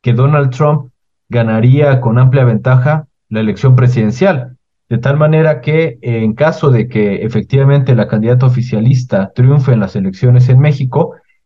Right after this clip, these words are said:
enfrentaría de nueva cuenta al magnate de Nueva York en, en su gestión, en su gobierno. Y hay que también recordar que el presidente López Obrador realmente se la vio muy complicada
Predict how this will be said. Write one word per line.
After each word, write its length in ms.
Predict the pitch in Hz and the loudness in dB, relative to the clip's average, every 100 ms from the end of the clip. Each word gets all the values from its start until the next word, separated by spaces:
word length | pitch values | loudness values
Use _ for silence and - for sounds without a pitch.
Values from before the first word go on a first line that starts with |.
| _ | _
enfrentaría 680 | 127 117 123 117 120 120 139 | -2 0 2 0 0 2 4
de 100 | 127 | 4
nueva 320 | 127 135 127 | 4 4 2
cuenta 580 | 139 139 127 151 160 - _ _ _ | 0 0 2 0 -2 -10 _ _ _
al 240 | 113 110 104 | -6 -2 -2
magnate 520 | 101 123 127 123 123 | -2 0 0 2 0
de 120 | 110 | 0
Nueva 240 | 107 98 | 0 -2
York 440 | 98 120 131 - - _ _ _ _ | 0 0 0 -4 -10 _ _ _ _
en, 520 | 110 104 98 95 90 | -4 -2 0 -2 -2
en 200 | - 101 | -6 -8
su 120 | - | -6
gestión, 560 | - 131 - 196 208 127 | -6 -6 -2 0 0 -2
en 60 | 98 | -8
su 160 | 117 | -6
gobierno. 600 | 101 101 170 208 117 - - _ _ _ | -4 0 0 0 -2 -4 -12 _ _ _
Y 140 | 139 131 | -2 2
hay 140 | 139 | 2
que 160 | 147 139 | 0 0
también 320 | 120 131 143 | 2 2 2
recordar 480 | 143 127 120 143 - | -2 0 0 0 0
que 120 | 120 | -2
el 100 | 107 | -2
presidente 440 | 101 127 131 143 | -6 0 0 2
López 260 | 131 131 - | -2 -4 -4
Obrador 280 | 104 117 123 | -2 0 2
realmente 420 | 123 123 127 120 | 4 4 4 2
se 140 | 110 | -2
la 100 | 98 | -2
vio 220 | 98 123 | -2 0
muy 180 | 117 139 | 0 0
complicada 720 | 156 156 131 123 131 131 147 | -2 -4 -2 -2 0 0 0